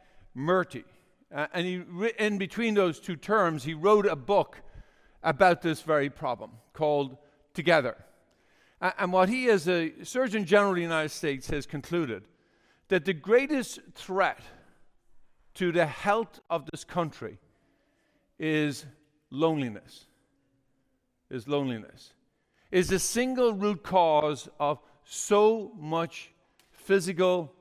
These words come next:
mental illness in our country today. Loneliness is the root cause of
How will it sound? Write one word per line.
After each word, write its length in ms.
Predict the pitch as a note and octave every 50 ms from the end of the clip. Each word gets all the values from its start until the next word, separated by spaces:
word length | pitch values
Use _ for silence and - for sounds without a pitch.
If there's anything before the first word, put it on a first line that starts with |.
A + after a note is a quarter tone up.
| _ _ _
mental 600 | C#3 B2+ C#3 D3+ D#3+ D#3+ D3 - D#3+ D#3+ D#3+ D#3 _ -
illness 540 | D#3 C#3+ C#3+ C3 B2 - - - - - - _ _ -
in 140 | D3 C3+
our 100 | B2 A#2+
country 380 | A2+ - C3 B2 A2+ - A#2+ G#2
today. 240 | _ - G#2+ G2 F2+ _ _ _ _ _ _ _ _ _ _ _ _ _ _ _ _ _ _ -
Loneliness 720 | - D#3+ E3 F3 G#3 A3+ B3 A#3 A3 G3+ F3+ E3+ D#3 -
is 80 | F3 E3
the 100 | E3+ F3
root 180 | F3+ F#3 F3+ -
cause 440 | D#3+ F3+ F#3 F3+ F3+ F3+ - -
of 240 | G#3+ - E3+ E3+ -